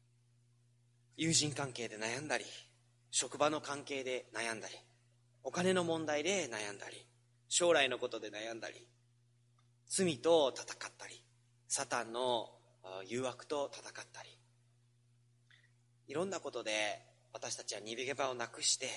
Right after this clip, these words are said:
疲れ、悩み、やる気を失い、恐れを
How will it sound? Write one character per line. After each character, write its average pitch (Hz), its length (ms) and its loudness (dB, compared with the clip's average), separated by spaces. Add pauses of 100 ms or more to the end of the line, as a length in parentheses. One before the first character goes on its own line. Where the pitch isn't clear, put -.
(580)
疲 - 240 4
れ、 110 340 0 (160)
悩 113 260 -2
み、 98 240 -12 (100)
や 101 100 -4
る 127 100 -8
気 139 140 -8
を 127 60 -6
失 123 280 0
い、 - 180 -12 (440)
恐 156 240 -2
れ 165 140 -2
を 104 220 -8